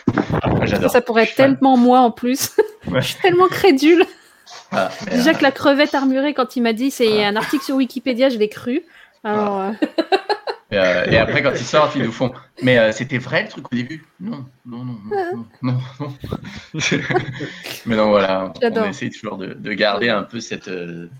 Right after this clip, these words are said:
Speaker 1: ce lien-là, entre guillemets. Un peu. Parce que justement, on a, quand on rentre, c'est des locaux, euh, euh, normaux. Enfin,
Speaker 2: Mm.
Speaker 1: c'est, il y a
Speaker 2: Mm.
Speaker 1: pas de, il y a, il y a que, euh, enfin, voilà, il y a que l'espace, euh, de brief immersion. Et encore, ça, c'est pour, c'est pas pour Lost Asylum.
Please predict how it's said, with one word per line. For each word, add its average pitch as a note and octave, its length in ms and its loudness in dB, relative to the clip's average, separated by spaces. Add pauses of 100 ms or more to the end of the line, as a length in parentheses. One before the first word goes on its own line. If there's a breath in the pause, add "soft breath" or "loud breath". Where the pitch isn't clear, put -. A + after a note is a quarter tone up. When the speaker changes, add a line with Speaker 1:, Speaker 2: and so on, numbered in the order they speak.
(560)
Speaker 1:
ce - 180 -10
lien-là, A2+ 580 2
entre F#2+ 240 -8
guillemets. G2 300 -12 (440)
Un A#2 80 -14
peu. F#2 140 -16
Parce G2+ 240 -6
que B2+ 120 -2
justement, B2 460 -2
on G#2+ 120 0
a, G2+ 200 -2
quand A2 220 -6
on A#2 80 -4
rentre, C3+ 220 -2
c'est A2+ 100 -10
des G#2+ 120 -4
locaux, A2 460 -6
euh, F#2+ 200 -6 (720 soft breath)
euh, G2+ 120 -4
normaux. B2 480 2 (320)
Enfin, F#2 340 -2
Speaker 2:
Mm. - 40 -8
Speaker 1:
c'est, G#2+ 400 -10 (140)
il A#3+ 60 -10
y A#3 40 -2
a A3+ 40 -2
Speaker 2:
Mm. A3 60 -10
Speaker 1:
pas G#2+ 120 0
de, F2+ 300 -8 (580 loud breath)
il G#2 100 -6
y G2+ 40 0
a, G2+ 120 2
il F#2+ 80 -6
y G2+ 60 -2
a G2 40 2
que, - 160 -4
euh, G2+ 540 4
enfin, - 280 -10
voilà, A#2 340 2
il F#2 100 -6
y F#2 60 -2
a F#2 40 -2
que - 160 -8
l'espace, G#2 800 -2
euh, F#2+ 540 -10
de F#2 300 -8
brief G2 420 -2
immersion. A2+ 540 0
Et F#2+ 40 2
encore, G#2 320 2
ça, - 120 -8
c'est - 180 -10
pour, - 260 -8
c'est - 280 -10
pas A#2 120 2
pour G#2+ 160 0
Lost F#2+ 200 -2
Asylum. A#2 440 -2